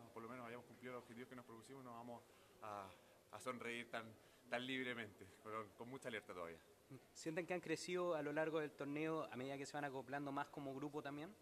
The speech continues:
Speaker 1: De todas maneras, tanto en lo, en la calidad humana de, de dentro del grupo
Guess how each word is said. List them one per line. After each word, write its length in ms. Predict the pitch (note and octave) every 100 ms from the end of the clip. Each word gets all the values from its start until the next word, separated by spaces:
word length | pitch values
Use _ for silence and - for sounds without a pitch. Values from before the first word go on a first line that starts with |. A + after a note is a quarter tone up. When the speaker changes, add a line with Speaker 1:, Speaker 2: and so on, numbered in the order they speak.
| -
Speaker 1:
De 120 | G2
todas 180 | G#2 A2
maneras, 340 | G2 G#2+ E2 D#2+ F2 F2
tanto 320 | A2 - A2
en 80 | G#2
lo, 100 | G#2+
en 140 | G2+
la 100 | G2
calidad 500 | G2 G2 G#2+ A2 G#2+ G#2 - -
humana 520 | A#2+ A2+ D3+ D#3 E3 - -
de, 520 | A#2+ G#2+ G2+ F#2+ F#2+ E2+ -
de 180 | F#2+ F2+
dentro 260 | A2+ B2+
del 80 | A2
grupo 380 | A2+ D3 E3+